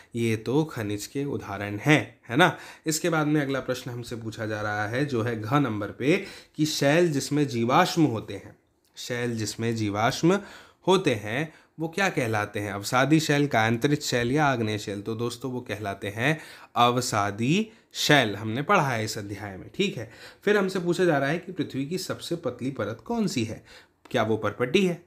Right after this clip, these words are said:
क्या वो मेंटल है या वो क्रोड है। तो हमने बताया था अध्याय की शुरुआत में कि पर्पटी जो है वह एक प्रतिशत, मेंटल चौरासी प्रतिशत और क्रोड, क्रोड जो है वह पन्द्रह प्रतिशत है।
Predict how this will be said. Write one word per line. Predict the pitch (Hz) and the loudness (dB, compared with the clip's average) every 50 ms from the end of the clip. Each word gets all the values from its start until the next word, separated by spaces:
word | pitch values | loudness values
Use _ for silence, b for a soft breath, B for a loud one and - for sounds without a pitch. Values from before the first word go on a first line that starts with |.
| _ _ | _ _
क्या | - 117 | -4 -4
वो | 110 110 113 | -2 -2 0
मेंटल | 113 127 156 190 185 196 185 139 | 0 2 2 2 2 4 2 4
है | 117 113 113 | 2 0 -2
या | 110 104 | -4 -4
वो | 113 151 165 | -4 -4 -6
क्रोड | - - 185 170 131 110 | 0 4 4 4 4 4
है। | 104 101 | 0 -4
तो | - 123 120 | -6 -8 -6
हमने | 113 143 160 180 185 180 | -2 0 2 2 2 2
बताया | 175 165 180 180 175 180 | 2 2 4 4 4 4
था | 175 175 175 | 4 2 0
अध्याय | 160 143 156 156 165 160 | 0 0 2 2 2 2
की | 165 151 | 2 2
शुरुआत | 156 151 151 147 147 151 156 | 2 2 2 2 2 2 0
में | 156 147 | 0 0
कि | 147 | -2
पर्पटी | - 143 135 135 143 139 135 143 135 135 131 131 B B B B B B 123 | -4 -4 -4 -2 -4 -2 -2 0 -2 -2 -2 -4 B B B B B B -2
जो | 123 120 | 0 2
है | 120 123 131 135 | 2 2 2 2
वह | 127 120 110 107 101 | 2 0 0 0 0
एक | 104 110 113 113 - | 0 -2 -2 -2 -2
प्रतिशत, | 151 147 - 151 151 - 156 156 - | -2 2 2 2 2 2 0 0 -2
मेंटल | 123 117 117 110 117 113 | -4 -6 -4 -4 -6 -4
चौरासी | 107 117 110 113 120 120 - - 156 | -4 -2 0 0 -2 -2 -2 -4 -4
प्रतिशत | 147 139 - 123 - 139 127 139 | -4 -4 -6 -6 -6 -6 -6 -6
और | 127 - - | -10 -6 -4
क्रोड, | 117 113 113 123 123 123 - - _ _ _ - | -2 0 0 0 0 -4 -10 -18 _ _ _ 4
क्रोड | 131 143 151 147 131 | 6 8 8 6 6
जो | 123 110 | 0 0
है | 113 123 | 0 0
वह | 139 165 170 | -2 -2 -2
पन्द्रह | - 196 196 190 160 131 | 0 0 2 2 2 0
प्रतिशत | - - 117 113 - 117 101 - - | -2 -4 -10 -8 -8 -8 -8 -8 -10
है। | 104 | -14